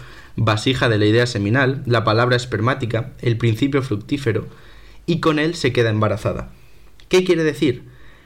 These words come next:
La reina del inframundo, la diosa del caos, también es la fuerza de la renovación eterna. Todo el potencial enconcertado por el sistema previo de comprensión,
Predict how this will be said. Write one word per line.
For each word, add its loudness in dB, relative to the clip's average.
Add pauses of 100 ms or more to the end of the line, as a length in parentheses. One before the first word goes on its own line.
(220)
La 4
reina 4
del 2
inframundo, 2 (300)
la 2
diosa 2
del 0
caos, 0 (120)
también 4
es 0
la 2
fuerza 0
de 4
la 2
renovación 2
eterna. -2 (340)
Todo 4
el 2
potencial 0
enconcertado 0
por 4
el 2
sistema 0
previo 2
de 2
comprensión, 0